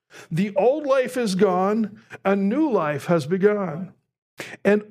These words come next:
all of this is a gift from God, who brought us back to himself through Christ. And God has given us this task of reconciling people to him.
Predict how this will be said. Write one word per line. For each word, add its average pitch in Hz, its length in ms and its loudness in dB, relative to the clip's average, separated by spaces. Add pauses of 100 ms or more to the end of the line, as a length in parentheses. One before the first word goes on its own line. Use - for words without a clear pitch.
all 339 440 0
of 339 200 -2
this 240 440 2
is 180 160 -2
a 226 80 2
gift 233 460 0
from 214 240 0
God, 190 520 -2 (260)
who 226 140 2
brought 208 360 0
us 175 140 0
back 220 360 0
to 277 160 -2
himself 165 500 0
through 170 180 0
Christ. 131 600 -2 (420)
And 175 180 0
God 208 300 2
has 170 200 0
given 240 360 0
us 233 240 -2
this 208 300 2
task 143 540 -2
of 147 160 0
reconciling 185 840 0
people 208 560 0
to 240 240 -2
him. 135 480 0